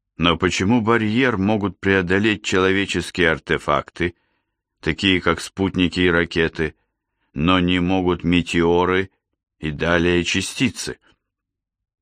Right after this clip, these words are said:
Очевидно, это не барьер.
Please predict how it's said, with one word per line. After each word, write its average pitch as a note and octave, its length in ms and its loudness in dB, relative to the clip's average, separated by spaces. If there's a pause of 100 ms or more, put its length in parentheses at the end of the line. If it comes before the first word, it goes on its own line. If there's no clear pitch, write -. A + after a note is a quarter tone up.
(280)
Очевидно, F2 760 0
это F2 260 0
не F2+ 200 2
барьер. E2 680 -2